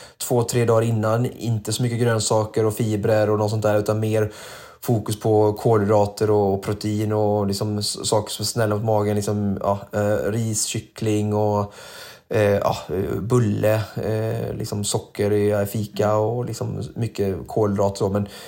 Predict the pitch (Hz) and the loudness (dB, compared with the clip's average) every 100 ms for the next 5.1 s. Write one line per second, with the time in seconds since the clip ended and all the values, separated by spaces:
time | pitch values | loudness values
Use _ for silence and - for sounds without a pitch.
0 | - - 131 123 123 135 117 113 127 113 | -20 0 2 2 2 4 4 2 2 2
1 | 110 104 104 - 110 107 101 101 - 98 | 2 0 -4 -2 0 2 2 0 -4 -6
2 | 98 110 95 104 107 104 101 98 104 101 | -2 -2 0 0 0 0 0 -2 0 0
3 | 101 - 104 101 98 104 98 92 113 - | -2 -6 -4 -4 -2 -2 -2 -4 -6 -6
4 | - - 98 104 104 107 95 95 101 - | -4 -2 0 2 2 2 2 0 -4 -10